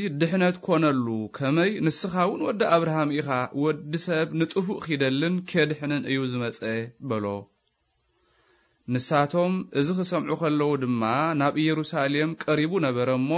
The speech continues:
መንግስቲ ኣምላኽ ከኣ ብኡ ብኡ ከም እትገሃድ ይመስሎም ስለ ዝነበረ ወሲኹ ብምስላ ተዛረበ። ስለዚ ከም ዝበለ ሓደ ክቡር ሰብ መንግስቲ ተቐቢሉ ኺምለስ ናብ ርሑቕ ሃገር ከደ። ንዓሰርተ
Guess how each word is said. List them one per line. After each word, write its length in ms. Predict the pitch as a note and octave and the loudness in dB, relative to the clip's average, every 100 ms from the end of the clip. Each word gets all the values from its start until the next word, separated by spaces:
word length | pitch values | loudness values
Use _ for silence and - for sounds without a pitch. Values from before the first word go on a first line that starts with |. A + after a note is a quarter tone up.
| F3 C3+ | 2 2
መንግስቲ 360 | D#3 F3 F3+ - | 2 2 -2 0
ኣምላኽ 360 | D#3 E3+ E3+ D#3 | 2 2 0 -2
ከኣ 180 | D#3 D#3 | 0 2
ብኡ 160 | E3 F#3+ A3 | 2 2 2
ብኡ 140 | F#3+ G3 | 2 0
ከም 180 | G3 F3 | 2 0
እትገሃድ 640 | F3+ D#3+ D3+ C#3+ C3+ C3+ - - | -2 -4 -2 0 0 0 -4 -4
ይመስሎም 440 | C3 C3 C3+ G3 | 0 0 0 -2
ስለ 120 | E3+ A#2+ | -2 -4
ዝነበረ 400 | A2 A2 A2+ B2 E3+ F#3 | -2 -2 -2 0 0 0
ወሲኹ 440 | C#3+ A3+ - G#3 E3+ E3+ | 2 4 4 -2 -2 -2
ብምስላ 460 | D#3 D3+ C#3+ D3+ B2+ B2 C3 | 0 0 -2 -2 -2 -4 -6
ተዛረበ። 480 | - G#3+ E3 A#2+ G#2 F#2+ - _ _ _ _ _ _ _ _ _ _ - | -4 -2 0 0 -2 -4 -10 _ _ _ _ _ _ _ _ _ _ -4
ስለዚ 320 | F3 G3+ G#3+ | 2 4 2
ከም 180 | A3 A3 | 0 0
ዝበለ 340 | F#3+ F#3 C#3+ A#2+ A#2 G#2+ | 0 2 4 2 0 -2
ሓደ 240 | - D3+ D#3 D#3 | -4 0 2 2
ክቡር 320 | C4 A3 E3+ | 2 2 0
ሰብ 340 | - B2+ F3 C#3+ | 0 -2 -2 0
መንግስቲ 400 | D3 D3 C#3+ F#3 | 0 0 -2 -6
ተቐቢሉ 400 | F#3 D3+ C#3+ D3+ D#3 | -4 -4 -2 -2 -2
ኺምለስ 500 | D3 C3 B2+ D#3 D3+ | -2 -2 -2 -2 -2
ናብ 200 | C#3 B2+ | -2 0
ርሑቕ 240 | D#3+ F#3+ C3 | -2 -4 -2
ሃገር 440 | C3+ C3 B2 A#2+ A#2+ - | -2 0 0 -2 -6 -10
ከደ። 240 | C3 A2+ A2 G#2+ G#2+ _ _ _ _ _ _ _ _ _ _ B2+ | -4 -2 -2 -4 -8 _ _ _ _ _ _ _ _ _ _ -2
ንዓሰርተ 680 | B2+ C3+ C#3+ - F#3+ G3+ | 4 4 2 0 0 2